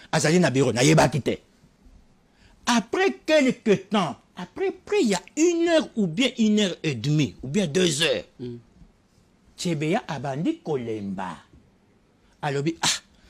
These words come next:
Speaker 1: c'est comme j'ai l'impression que général Akoya te na, nga na lobi, oui,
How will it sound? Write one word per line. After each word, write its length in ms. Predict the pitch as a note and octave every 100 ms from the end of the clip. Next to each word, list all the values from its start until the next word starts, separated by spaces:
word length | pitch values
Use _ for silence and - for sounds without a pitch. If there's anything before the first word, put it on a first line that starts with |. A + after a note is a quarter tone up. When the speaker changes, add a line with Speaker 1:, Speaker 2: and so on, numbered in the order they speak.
| _
Speaker 1:
c'est 240 | - E3 -
comme 200 | B3 F3
j'ai 160 | G#3
l'impression 560 | A3+ D3+ D3+ C#3+ A#3+ E3+
que 360 | - E3 G3 - -
général 440 | C3+ C3 D3+ F3
Akoya 300 | B2 C#3 G#3
te 80 | G3+
na, 180 | G#3 A3
nga 200 | F3+ F3+
na 180 | E3+ E3+
lobi, 160 | G3+
oui, 180 | E4+ G4